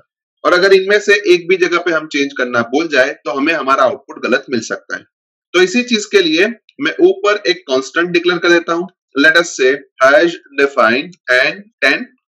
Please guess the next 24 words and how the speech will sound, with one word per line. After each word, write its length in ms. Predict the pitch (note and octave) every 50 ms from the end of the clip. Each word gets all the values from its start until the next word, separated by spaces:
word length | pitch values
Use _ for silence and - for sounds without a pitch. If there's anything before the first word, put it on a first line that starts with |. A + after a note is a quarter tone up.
| _ _ -
और 120 | C3 B2+ B2
जहां 260 | C#3 C3 C3+ E3+ F#3+
जहां 220 | F3+ F#3+ G3 G#3+ A3
पे 140 | G#3+ G#3+ G#3
भी 100 | G3 G#3
हमने 380 | F#3+ F3 E3 D#3 D3+ D#3 E3 F#3 F#3 - - -
टेन 180 | D#3 D3+ D3 C#3+
लिखा 300 | C#3 C3+ B2+ - C#3 C#3
है 140 | D#3+ F#3 F3
वहां 220 | D3 C#3 D3 E3 E3+ -
पे 60 | E3+ D3+
हम 200 | C#3+ D3 G#2+ - - D3
n 120 | D#3 D3
लिख 180 | B2+ A2+ - -
दें, 160 | G2 F#2+ G2 G2 - _ _ _ _ _ _ _ -
यानी 240 | A#2+ B2+ C3+ D#3 F3+
कि 220 | F3 F3 E3 E3 F3 F#3 F3+ - _ -
डिक्लेरेशन 500 | C3 B2 C#3 C3 C3+ C#3+ C#3 - F3 F3+
के 100 | F3+ F#3
तौर 180 | - F3+ F3 E3+ - -
पे 120 | F#3 F3
integer 500 | E3+ D#3+ D#3 - F3 F3 E3 F3 F3+ F3 - -
A 100 | D#3+ E3
of 140 | E3+ E3 -